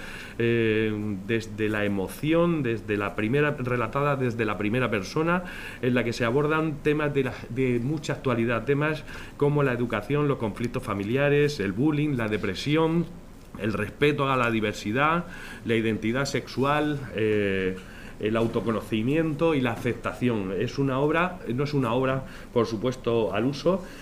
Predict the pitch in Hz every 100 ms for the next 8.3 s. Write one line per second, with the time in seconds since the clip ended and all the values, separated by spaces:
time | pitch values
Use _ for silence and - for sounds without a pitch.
0 | - - 170 - 170 151 - 180 185 180
1 | 139 143 135 131 120 131 135 135 131 127
2 | 143 170 175 170 143 131 127 120 156 185
3 | 180 165 139 135 123 107 - 160 170 170
4 | 147 135 135 127 117 110 131 151 123 127
5 | 123 110 113 147 156 127 127 113 113 117
6 | - - - - 117 110 - 123 123 104
7 | 110 156 160 147 123 127 104 110 113 151
8 | 147 156 156